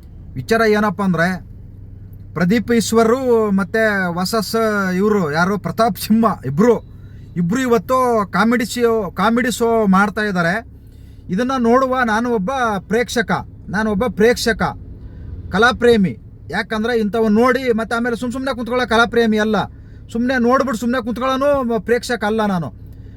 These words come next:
ಅದಕ್ಕೆ ಏನು ಮಾತಾಡಬೇಕು ಅಂತಂದೇಳಿ ಯೋಚನೆ ಮಾಡಿ ಮಾತಾಡುವಂಥ ನಾನು ಒಬ್ಬ, ಆ, ಕನ್ನಡಿಗನಾಗಿ, ಒಬ್ಬ ಕಲಾಪ್ರೇಮಿಯಾಗಿ, ಒಬ್ಬ ಪ್ರೇಕ್ಷಕನಾಗಿ, ಒಬ್ಬ, ಆ, ಪ್ರಜೆ ಆಗಿ ಇವರಿಬ್ರಿಗೂ ನಾನು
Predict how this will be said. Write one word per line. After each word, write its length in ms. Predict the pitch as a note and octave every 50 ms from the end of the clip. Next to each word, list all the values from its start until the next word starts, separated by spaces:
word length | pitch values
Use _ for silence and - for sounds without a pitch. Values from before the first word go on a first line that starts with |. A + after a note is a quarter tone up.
| - - -
ಅದಕ್ಕೆ 540 | D3+ F3 B3+ G#3 - C4+ C4+ B3+ A#3+ A3+ G3
ಏನು 280 | F#3 G3 A#3 B3+ B3+
ಮಾತಾಡಬೇಕು 540 | A3 G#3+ G#3+ G#3 A#3+ B3+ A3+ B3+ A#3+ F3+ A#3+
ಅಂತಂದೇಳಿ 500 | A#3 G3+ A#3 A#3+ A3+ A3+ A#3+ B3+ B3 G3
ಯೋಚನೆ 340 | F3+ G#3 A#3+ B3 - A#3+ B3+
ಮಾಡಿ 460 | A#3 A#3 A3+ A3+ A#3 C#4 C4 A#3 G#3 G3 - - - - - -
ಮಾತಾಡುವಂಥ 680 | C3 D#3+ G3 A#3 A3+ B3+ B3 B3 B3 A#3+ A#3 A3 F#3 C4+ C#4 B3+ A#3+ A3+ G#3+ G#3 F#3+ - - - -
ನಾನು 300 | D3 F3+ G3 A3+ A#3+ A#3+
ಒಬ್ಬ, 220 | A#3 G#3+ F#3 A#3 B3 A#3+ A3 G3+ F3+ D#3+ - - - - C3
ಆ, 80 | D3 E3
ಕನ್ನಡಿಗನಾಗಿ, 840 | - F#3+ G3 A3 A3+ A#3 A#3 A3+ A3 A3 G#3+ G#3+ F#3+ A3+ B3 B3+ A#3+ - - - - -
ಒಬ್ಬ 220 | C#3+ E3+ E3 G3 A3 A3 G#3 G3+ F#3 F3
ಕಲಾಪ್ರೇಮಿಯಾಗಿ, 1080 | - E3+ F3+ A3 A#3 F3+ F3+ F#3 F#3 G#3+ A#3 A3+ A#3 A3+ A3 G#3+ G#3 F#3+ A3+ B3 B3 A#3+ - - - -
ಒಬ್ಬ 180 | C#3+ E3 E3+ F#3+
ಪ್ರೇಕ್ಷಕನಾಗಿ, 1120 | - - - - F3+ G3 A#3 C4 - - B3+ B3 G3 A#3 A3+ A3 G#3+ G#3+ G3 A#3 B3 B3+ A#3+ - - - - - - - - -
ಒಬ್ಬ, 220 | C#3 D#3 E3 E3 G#3+ G#3+ G#3+ G#3 G3 F#3 E3+ D#3+ - - - -
ಆ, 40 |
ಪ್ರಜೆ 460 | - - - E3+ G3+ A3+ G#3+ E3 C#4+ C#4+
ಆಗಿ 340 | C4+ C4 B3 G#3 A3+ C4+ C#4 C4+ A#3+ - - - - E3+
ಇವರಿಬ್ರಿಗೂ 480 | G3+ G#3+ A3+ F#3+ E3 B3+ C4 B3 C4 B3+ D4 C#4 B3 A3+ A3+ A3+ - - - - -
ನಾನು 260 | C#3+ F3 G#3 A3 A3+